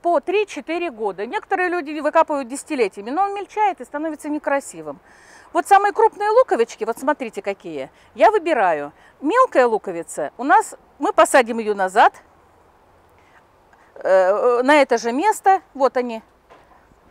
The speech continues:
А к-, самые крупные луковицы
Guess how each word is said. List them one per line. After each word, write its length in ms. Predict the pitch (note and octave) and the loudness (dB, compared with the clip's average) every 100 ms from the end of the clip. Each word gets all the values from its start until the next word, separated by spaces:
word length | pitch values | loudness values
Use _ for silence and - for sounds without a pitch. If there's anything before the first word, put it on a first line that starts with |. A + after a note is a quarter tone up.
| _ _ _ _ _ _ _ _ - | _ _ _ _ _ _ _ _ 4
А 280 | D#4 D#4 - - | 6 6 2 -10
к-, 80 | - | 0
самые 320 | G#4 G4 F#4 | 4 4 4
крупные 460 | - B4+ A4 D#4+ C#4 | 4 4 4 -2 0
луковицы 640 | C#4 A#3 F#3 - G3 D#3 | -2 -6 -10 -8 -8 -8